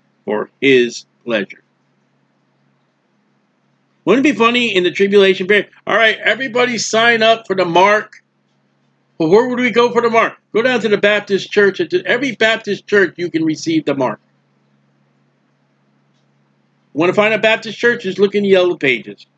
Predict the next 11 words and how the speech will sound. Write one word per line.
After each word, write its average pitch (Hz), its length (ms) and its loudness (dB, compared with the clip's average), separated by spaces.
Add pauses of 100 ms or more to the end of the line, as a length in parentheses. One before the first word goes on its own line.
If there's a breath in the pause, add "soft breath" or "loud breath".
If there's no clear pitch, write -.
(1500)
The 143 80 0
mark 202 320 2
of 208 80 -4
the 190 80 0
beast 190 320 0
will 156 120 -2
be 156 220 4
at 160 360 0
the 139 100 -6
Baptist 156 560 -4
churches. - 540 -8